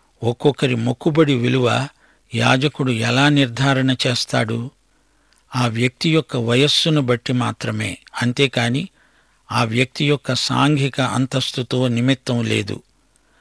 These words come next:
ఆ వ్యక్తి పలుకుబడి, పేరు ప్రఖ్యాతులతో ప్రమేయం లేదు. మొక్కుబడి విలువ ఆ వ్యక్తి వయస్సు, పనిచేసే బలము, సామర్థ్యాన్ని బట్టి ఉంటుంది.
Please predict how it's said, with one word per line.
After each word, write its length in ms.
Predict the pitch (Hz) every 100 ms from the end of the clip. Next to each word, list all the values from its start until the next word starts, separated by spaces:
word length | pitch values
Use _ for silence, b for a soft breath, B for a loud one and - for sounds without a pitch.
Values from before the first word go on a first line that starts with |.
| _ -
ఆ 120 | 113
వ్యక్తి 400 | 113 127 127 156
పలుకుబడి, 840 | 127 - 135 - 143 131 123 135
పేరు 380 | 127 - 135 143
ప్రఖ్యాతులతో 1000 | 127 131 127 - 135 131 139 127 - 135
ప్రమేయం 600 | 127 127 123 131 131 123
లేదు. 380 | 110 117 104 98 _ _ _ _ _ _ _ _ 110
మొక్కుబడి 560 | 113 - 170 151 139
విలువ 560 | 117 127 131 110 113 123 b b b b b -
ఆ 100 | 131
వ్యక్తి 420 | 123 117 131 - 151
వయస్సు, 760 | 117 127 147 - - 135 143 -
పనిచేసే 680 | 123 139 - 147 143 - 135
బలము, 600 | 120 107 117 131 131 143
సామర్థ్యాన్ని 1000 | 135 117 120 135 123 - 135 120 120 123
బట్టి 320 | 117 110 -
ఉంటుంది. 580 | 113 107 104 104 101 95